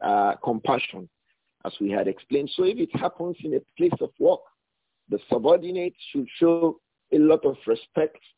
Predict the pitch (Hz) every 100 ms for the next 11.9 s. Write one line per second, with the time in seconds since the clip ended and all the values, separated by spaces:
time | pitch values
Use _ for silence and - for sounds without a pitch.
0 | _ _ 131 110 127 120 117 139 160 117
1 | - _ 110 131 127 110 78 - _ _
2 | _ _ 107 147 156 - 113 107 104 92
3 | 104 87 - - 185 165 127 165 - _
4 | _ _ _ - 117 110 143 147 - 120
5 | - 98 - 104 120 - - _ _ _
6 | - 107 104 - - 151 - 87 87 -
7 | 104 98 - 143 135 123 - 113 135 -
8 | - _ _ _ 123 135 131 113 208 220
9 | 220 170 - - 143 123 - 175 175 160
10 | 151 151 - _ _ - 135 151 131 123
11 | - 120 _ _ _ 180 190 151